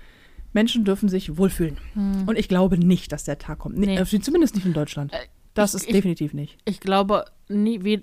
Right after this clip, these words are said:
Speaker 2: auch nicht in unserer Lebenszeit.
Speaker 1: Nee.
Speaker 2: Wenn, dann, wir sind ja immer, wir sind ja, hatten wir ja vorhin gesagt, wir sind immer noch dabei, ob sich ein Mensch in seinem eigenen Körper wohlfühlen darf.
Speaker 1: Darf.
Speaker 2: Darf.
Speaker 1: Ob das die Gesellschaft
Speaker 2: Ne?
Speaker 1: erlaubt,
Speaker 2: Ob,
Speaker 1: ja.
Speaker 2: genau. Also, und das ist dann das nicht mehr,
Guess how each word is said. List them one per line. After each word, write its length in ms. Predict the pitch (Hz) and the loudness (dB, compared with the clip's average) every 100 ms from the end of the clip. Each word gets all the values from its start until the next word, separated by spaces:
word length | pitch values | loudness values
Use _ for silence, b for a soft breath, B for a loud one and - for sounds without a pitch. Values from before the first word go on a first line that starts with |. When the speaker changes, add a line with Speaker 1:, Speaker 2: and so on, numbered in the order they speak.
| - | -4
Speaker 2:
auch 220 | - 180 214 | -4 -2 -2
nicht 140 | 202 | 0
in 80 | 190 | 0
unserer 300 | 190 202 175 | 2 4 4
Lebenszeit. 640 | 180 196 202 - 233 294 - _ _ 175 | 4 2 0 -2 -2 -2 -8 _ _ -6
Speaker 1:
Nee. 180 | 156 - | -4 -6
Speaker 2:
Wenn, 520 | 208 180 196 214 214 - | -2 2 4 4 2 -2
dann, 360 | - 185 185 185 | 0 2 2 2
wir 100 | 190 | 0
sind 220 | 214 220 | 2 4
ja 80 | 208 | 4
immer, 320 | - 202 196 190 185 | 2 4 6 4 2
wir 140 | 175 | -2
sind 120 | 160 180 | -2 -2
ja, 80 | 165 B B | -6 B B
hatten 240 | - 175 185 | -8 -2 0
wir 80 | |
ja 80 | 151 | 0
vorhin 280 | - 180 175 | 0 0 0
gesagt, 300 | 170 185 175 | 2 0 -2
wir 100 | 156 | -4
sind 160 | 151 - | -6 -2
immer 200 | 165 165 | 2 2
noch 240 | 160 - | 0 -2
dabei, 440 | 156 151 156 165 | -6 -2 0 0
ob 160 | - - | 0 -4
sich 220 | - - | -6 -6
ein 80 | 156 | -4
Mensch 240 | 160 165 | -2 -2
in 80 | 170 | -4
seinem 260 | 160 160 175 | -4 -4 -4
eigenen 320 | - 170 175 170 | -4 -2 -2 -2
Körper 320 | 165 170 170 | -2 -2 -2
wohlfühlen 480 | 180 196 - 170 170 | -2 -2 -4 -6 -6
darf. 400 | 160 170 - - - | -6 -6 -10 -16 -4
Speaker 1:
Darf. 340 | 185 180 - B B | 0 0 -2 B B
Speaker 2:
Darf. 220 | 135 175 | -2 0
Speaker 1:
Ob 60 | - | 0
das 140 | 190 | -2
die 100 | - | 0
Gesellschaft 380 | 170 180 180 180 | 0 0 -2 -4
Speaker 2:
Ne? 40 | 160 | 0
Speaker 1:
erlaubt, 420 | 175 202 214 - | 2 2 0 -2
Speaker 2:
Ob, 60 | |
Speaker 1:
ja. 140 | 160 175 - | -2 -4 0
Speaker 2:
genau. 320 | 214 190 170 - - | 4 4 4 -2 -6
Also, 260 | 175 175 - 95 117 127 | -4 -2 -4 -8 -12 -4
und 160 | 202 196 | -2 0
das 260 | 185 - | -2 -2
ist 220 | - - | -6 -2
dann 240 | 185 196 - - | 0 0 -2 -6
das 220 | 165 202 | -4 0
nicht 300 | 226 - - | 0 0 0
mehr, 180 | 196 | 0